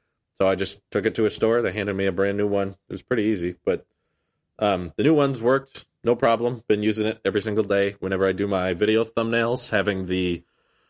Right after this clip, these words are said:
Apple Pencil to do the masking out of certain things on the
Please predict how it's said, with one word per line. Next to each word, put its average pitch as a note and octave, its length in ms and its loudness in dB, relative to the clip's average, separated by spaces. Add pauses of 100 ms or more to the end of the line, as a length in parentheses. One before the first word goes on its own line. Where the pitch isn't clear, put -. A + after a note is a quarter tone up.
(240)
Apple A2 260 0
Pencil G#2+ 420 0
to - 140 -4
do G2 180 2
the F2+ 80 0
masking G#2+ 640 -2
out A2 320 0
of F#2+ 160 -2
certain G2+ 300 -2
things G#2 400 -2
on F#2+ 160 0
the F2+ 300 -2